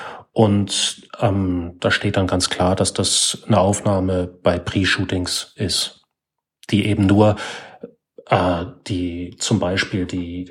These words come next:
die Region, in der sich jetzt ein Pulk von Piloten befindet,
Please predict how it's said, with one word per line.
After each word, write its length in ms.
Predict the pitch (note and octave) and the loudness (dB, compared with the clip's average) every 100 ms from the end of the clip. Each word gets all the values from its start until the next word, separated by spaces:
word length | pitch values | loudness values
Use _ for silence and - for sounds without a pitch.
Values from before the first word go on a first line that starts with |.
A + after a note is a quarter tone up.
| - C3 | -14 -8
die 60 | - | -2
Region, 640 | A2 G#2 - G#2 A#2+ B2 A2+ | 0 0 2 6 6 6 4
in 180 | B2 | 0
der 160 | G2 G2+ | 2 2
sich 220 | G2 F#2 | 0 0
jetzt 180 | F#2+ - | 0 0
ein 140 | G#2 | -2
Pulk 280 | F2 A2 A2 | 0 2 2
von 200 | - G#2 | 0 -2
Piloten 480 | - G#2 G2 A2+ F#2+ | 0 -2 0 0 -2
befindet, 640 | F#2+ - G#2+ G#2+ G#2 - | -4 -2 0 2 0 -2